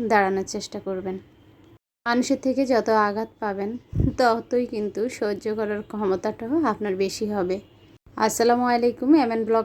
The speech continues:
থেকে আমি নাসরিন রহমান বলছি। আশা করি আমার প্রিয় আপু এবং ভাইয়েরা সবাই অনেক অনেক ভালো আছেন। আলহামদুলিল্লাহ, আমিও আমার পরিবার নিয়ে অনেক ভালো আছি। চলে আসলাম দুই তিন দিন পর আবারও একটা ভিডিও নিয়ে। তো আসলে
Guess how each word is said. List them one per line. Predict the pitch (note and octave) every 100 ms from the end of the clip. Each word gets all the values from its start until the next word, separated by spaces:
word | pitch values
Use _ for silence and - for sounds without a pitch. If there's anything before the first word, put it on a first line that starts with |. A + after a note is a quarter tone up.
| -
থেকে | A3 A3+
আমি | A3 G3
নাসরিন | G3 F#3+ - G#3 G3+
রহমান | G3 G3 F#3+
বলছি। | F#3+ F#3 - G3+ F#3 -
আশা | - G3 G#3+
করি | A#3+ C4+ D#4+
আমার | G#3 G3
প্রিয় | - G3
আপু | F#3+ F#3+
এবং | G3 G3+ G3
ভাইয়েরা | G3+ G3+ G3+ A3+
সবাই | A3 G#3 G3 A3
অনেক | G#3+ A#3 G#3+
অনেক | G3 F#3
ভালো | G3 F#3
আছেন। | F#3 F3 - F#3+ - - - - - - -
আলহামদুলিল্লাহ, | A3 A3 A#3+ A#3+ A#3+ A#3+ C#4+ E4
আমিও | A3+ G#3+ G#3+ A3 A3 A3 - - _
আমার | - G#3 G3+
পরিবার | G3 G3 G#3 G#3+
নিয়ে | G#3+ G#3+ C4 C4
অনেক | G3+ G3 F#3
ভালো | G3+ G3
আছি। | F#3 F3+ - - - - - - - - - - - - - - -
চলে | B3+ B3 B3+
আসলাম | B3+ B3 B3 B3 B3+
দুই | B3
তিন | A#3+ A3
দিন | A3
পর | G#3 A3 C#4 C#4
আবারও | G#3+ G#3 G#3
একটা | G3+ G#3 G#3+
ভিডিও | G#3 G3 G3+
নিয়ে। | G3+ G3 A3+ C#4 - - - - - -
তো | G#3
আসলে | G3+ - A3 A3+